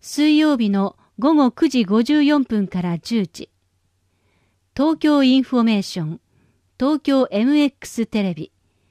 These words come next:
月曜日から金曜日の午前七時十五分から七時二十分です。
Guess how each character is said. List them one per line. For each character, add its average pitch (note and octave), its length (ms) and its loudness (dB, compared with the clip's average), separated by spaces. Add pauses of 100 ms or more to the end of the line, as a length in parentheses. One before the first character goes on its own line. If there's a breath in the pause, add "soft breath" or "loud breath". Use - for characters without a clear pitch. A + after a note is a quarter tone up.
(420)
月 A#3+ 320 -2
曜 E4 160 2
日 B3 120 0
か A3 140 -2
ら G#3+ 140 0
金 C4+ 260 2
曜 C4 180 2
日 G3+ 120 -2
の F#3 240 -4 (400)
午 C4+ 220 -2
前 C4 240 0
七 - 300 -4
時 A#3+ 180 -2
十 D4 260 -2
五 B3+ 140 -2
分 G#3+ 260 -4
か F3 160 -8
ら F3+ 180 -6 (220)
七 - 280 -4
時 A#3+ 120 -2
二 G3+ 120 0
十 C#4 160 -2
分 F#3 300 -6
で F#3 140 -6
す。 - 200 -14